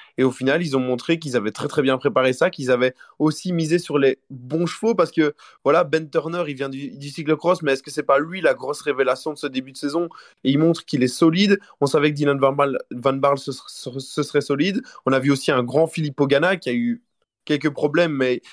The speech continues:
qui était aussi solide. Donc, euh, on était, on est, on est surpris. Et au fur et à mesure de la saison, au fur et à mesure de ce qui se passe, il confirme en fait que, ben ouais, c'est la meilleure équipe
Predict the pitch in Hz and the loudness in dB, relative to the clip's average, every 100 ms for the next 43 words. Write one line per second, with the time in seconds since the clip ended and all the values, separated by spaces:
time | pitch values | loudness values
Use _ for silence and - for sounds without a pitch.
0 | _ - 143 147 - 196 180 180 - 151 | _ -2 0 0 2 2 0 -4 0 0
1 | 202 170 147 - - - _ _ - - | 2 0 -2 -8 -20 -20 _ _ -16 -8
2 | 107 113 - - _ _ _ _ 160 175 | -6 -4 -6 -12 _ _ _ _ 2 4
3 | 175 208 185 196 196 156 190 190 196 202 | 4 2 2 0 0 0 -4 -4 0 -2
4 | 208 240 233 - 208 240 392 _ _ 156 | 0 0 0 -2 -4 -2 -4 _ _ 2
5 | 170 170 - 214 202 190 190 190 185 175 | 2 2 -2 0 0 0 0 0 -2 0
6 | 196 220 202 170 165 165 151 - 165 - | 0 0 0 -2 -2 -2 -4 -4 -8 0
7 | 175 262 - 160 - 190 151 185 220 294 | 0 0 -8 -12 0 0 2 0 0 0
8 | - 135 165 170 - - 131 160 107 104 | -4 0 0 0 -6 0 0 0 -4 -6
9 | 233 - - 135 285 175 139 175 160 131 | -8 -4 0 2 2 0 2 2 0 0
10 | 277 - | 0 0